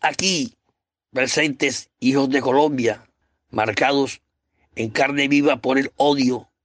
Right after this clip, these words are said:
hemos podido escucharnos y hablarnos con todo lo que nos cuesta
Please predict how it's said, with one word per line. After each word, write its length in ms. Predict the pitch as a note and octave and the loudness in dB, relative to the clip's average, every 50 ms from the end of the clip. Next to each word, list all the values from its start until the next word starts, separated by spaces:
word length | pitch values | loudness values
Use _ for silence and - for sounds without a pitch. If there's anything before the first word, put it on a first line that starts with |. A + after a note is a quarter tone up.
| _ _ _ | _ _ _
hemos 340 | - B2 C3 D3 D3+ A#2+ - | -2 0 2 2 0 0 0
podido 360 | - C#3+ C3 C3+ C#3 C#3+ D3 | -2 0 2 4 4 4 4
escucharnos 840 | C#3 - - - B2+ B2 - C#3 C3 C#3+ C#3+ C#3+ C#3+ C#3 - - - _ _ _ _ _ _ _ _ _ _ _ _ _ _ _ | 2 -2 -4 -6 -6 -4 0 0 0 0 0 -2 -6 -6 -8 -10 -18 _ _ _ _ _ _ _ _ _ _ _ _ _ _ _
y 100 | - G2 | -2 -2
hablarnos 720 | G2 G#2 A#2+ B2+ B2+ C3+ C3+ C3+ C#3 C3 A#2 - - _ _ _ _ _ _ _ _ _ _ _ - | -2 0 0 0 0 0 0 -2 -4 -6 -6 -8 -16 _ _ _ _ _ _ _ _ _ _ _ -2
con 260 | B2+ C3 C#3 C3 B2 | 0 0 0 0 0
todo 240 | - D#3+ D#3+ E3 E3 | 2 2 4 4 4
lo 160 | E3 D#3+ C#3 | 4 2 2
que 120 | D3+ D3+ | 0 -2
nos 220 | C#3+ C#3+ C#3 - - | -2 -2 -4 -6 -4
cuesta 520 | - D3 D3+ D#3+ D3 - - D3 - - | -2 0 0 0 0 -4 -10 -10 -10 -12